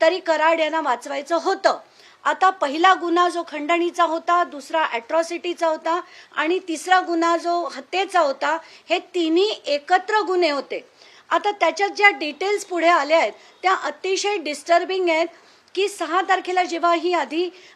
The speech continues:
अम, जी मारामारी झाली अवादा कंपनीच्या आ-, अंगणात, त्यानंतर सात तारखेला सुदर्शन गुळे आणि वाल्मी कराड यांच्यात चर्चा झाली आणि त्या चर्चेत असं ठरलं की यापुढे जो उठेल तो आपल्याला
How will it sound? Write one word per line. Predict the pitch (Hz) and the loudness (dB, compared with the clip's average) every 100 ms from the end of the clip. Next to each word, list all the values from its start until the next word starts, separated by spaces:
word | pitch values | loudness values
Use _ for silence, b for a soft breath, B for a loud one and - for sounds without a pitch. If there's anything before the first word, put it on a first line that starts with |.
| - | -6
अम, | 285 262 277 - - 254 | -6 -6 -10 -14 -16 -6
जी | 339 | -4
मारामारी | 311 277 339 339 349 339 | 0 2 2 2 0 -2
झाली | 294 285 349 | -4 0 0
अवादा | 262 269 320 | 2 0 0
कंपनीच्या | 320 302 285 311 320 330 320 320 - | -2 -4 -4 -4 -2 0 0 -2 -4
आ-, | 254 254 - | -4 -4 -8
अंगणात, | 294 233 285 320 - B B B _ | -8 -2 2 2 2 B B B _
त्यानंतर | 330 349 403 311 302 302 370 254 180 _ b b _ - | 2 2 2 0 -2 4 6 4 -2 _ b b _ -20
सात | - 339 403 - | 0 2 2 2
तारखेला | 370 359 349 330 302 349 | 2 2 0 0 0 -2
सुदर्शन | 349 294 349 349 381 | -2 0 2 2 -2
गुळे | 349 339 | 0 2
आणि | 359 359 | 2 2
वाल्मी | 349 262 285 349 | 2 0 -2 0
कराड | 330 330 320 | 2 2 2
यांच्यात | 311 339 359 - | 0 -2 -2 -2
चर्चा | 262 240 349 311 | -4 0 0 2
झाली | 285 196 - b b b b | -2 -8 -14 b b b b
आणि | 330 381 | -2 0
त्या | 403 403 | -2 0
चर्चेत | 339 302 - 415 403 | 0 0 0 -2 2
असं | 359 330 359 | 2 2 -2
ठरलं | 359 320 277 262 330 B B B | 0 -2 -2 -4 -4 B B B
की | 359 | 0
यापुढे | 370 370 381 403 | 2 2 0 -4
जो | 320 330 | -4 -2
उठेल | 415 403 339 381 359 | 0 0 0 -2 2
तो | |
आपल्याला | 370 - 330 330 349 | 0 2 0 2 2